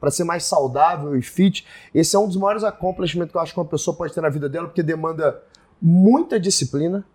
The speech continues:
muita disciplina, é, demanda muita escolha de longo prazo em detrimento da de curta. Pô, é muito melhor comer um hambúrguer do que uma salada.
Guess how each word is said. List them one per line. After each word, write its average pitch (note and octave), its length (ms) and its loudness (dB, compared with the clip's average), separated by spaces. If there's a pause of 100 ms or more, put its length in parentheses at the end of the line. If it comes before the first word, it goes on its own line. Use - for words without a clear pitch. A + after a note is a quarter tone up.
(120)
muita G#3+ 500 4
disciplina, D3 520 -4 (420)
é, D#3 300 4
demanda G3 480 2
muita B3+ 340 -2
escolha A3+ 420 0
de F#3 120 -4
longo G3+ 280 0
prazo F3+ 360 0
em - 20 -8
detrimento E3 440 -2
da E3 80 -4
de C3 120 -4
curta. E3 380 -2
Pô, D3 160 0
é - 20 -4
muito G3 240 -4
melhor E3+ 220 -2
comer D#3+ 160 -4
um D3+ 80 0
hambúrguer C#3 320 -2
do B2+ 60 -8
que - 80 -8
uma C3 100 -4
salada. A#2+ 420 -2